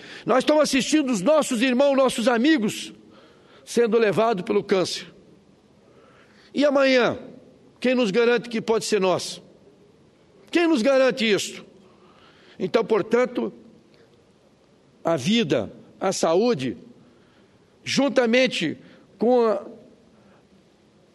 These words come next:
a liminar e a decisão da justiça, senador Blairo Maggi, eu tenho certeza que nós vamos ter sucesso. Então, no próximo dia vinte e nove,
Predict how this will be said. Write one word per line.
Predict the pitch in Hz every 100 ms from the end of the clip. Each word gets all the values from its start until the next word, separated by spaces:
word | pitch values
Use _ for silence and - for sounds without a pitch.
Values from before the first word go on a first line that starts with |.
| _ _ _ _ _ -
a | 185 226
liminar | 285 285 247 240 208 127 -
e | 196
a |
decisão | 185 277 - 233 147 262 226 151 165
da | 233
justiça, | 208 180 262 262 - 131 92
senador | - 185 170
Blairo | 170 151
Maggi, | 147 120 - - - - -
eu | -
tenho | 185 233
certeza | - 214 - 214 208 214 196 123 - - - - - -
que | 196
nós | 202 180
vamos | 190
ter | 190
sucesso. | - 175 170 147 - 147
Então, | - 214
no | 220
próximo | 214 233 220 190
dia | 202
vinte | 202 -
e | 151
nove, | 214 233 220